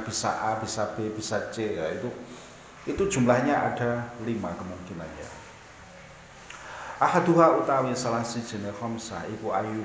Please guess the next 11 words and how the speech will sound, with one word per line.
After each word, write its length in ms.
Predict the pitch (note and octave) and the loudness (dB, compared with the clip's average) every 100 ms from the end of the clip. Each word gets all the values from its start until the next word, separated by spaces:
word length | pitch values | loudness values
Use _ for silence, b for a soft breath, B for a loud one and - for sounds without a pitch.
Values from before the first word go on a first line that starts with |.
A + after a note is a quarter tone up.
| - | 2
qala 320 | C3 C3 B2 | 4 6 4
yen 240 | B2+ B2 | 4 4
to 80 | C3 - | 2 2
den 160 | A#2 A#2 | 0 -2
ucapaken 720 | A#2+ A#2 A2 G#2+ - G#2 G2 F2+ - - | -2 -2 0 -2 -2 -6 -6 -10 -6 2
apa 360 | A#2+ - G#2+ G2 - D3 | 2 4 2 0 0 2
yadau 560 | D#3 - A#2+ E2 C3+ | 4 4 2 0 0
ninggal. 400 | A#2+ A#2 - D#2 - - - - - - - - - - - - - - | -2 -2 -4 -6 -8 -12 -16 -18 -20 -20 -20 -20 -18 -18 -20 -20 -18 -14
Sapa 520 | - C#3 C#3 C#3 B2 | 0 2 4 4 4
annasu 480 | C3 C3 B2+ - B2+ | 4 4 4 2 0
menungso. 480 | A#2+ A2 - - | 0 0 -2 -4